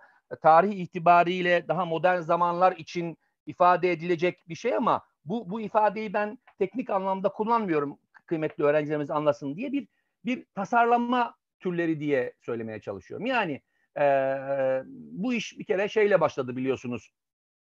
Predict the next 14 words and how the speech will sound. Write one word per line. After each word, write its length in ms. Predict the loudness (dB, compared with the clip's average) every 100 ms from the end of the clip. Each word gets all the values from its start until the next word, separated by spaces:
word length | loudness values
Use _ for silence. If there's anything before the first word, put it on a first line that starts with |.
| _ _ _ -8
E, 100 | -6 -6 -8 -10 -12 -14
i-, 280 | -14 -12
i-, 400 | -12 -12 -14 2
destanlarla, 840 | 4 4 4 4 8 8 8 6 4 _ _ _
e, 60 | -4 -2 -2 -2 -4 -8 -6
efendim 260 | -4 -4
mitolojilerle 1120 | -2 -2 -2 -2 -2 -4 -6 0 2 2 2
başladı. 220 | 0 -2
Homeros'u 480 | -2 2 2 2 0
düşünün 280 | -10 -10 -8
mesela. 480 | -6 -4 2 2 0 _ _ _ _
E, 280 | -2 -2 2
başladı. 440 | 2 2 -2 -2
Orada, 580 | 4 6 6 4 4 2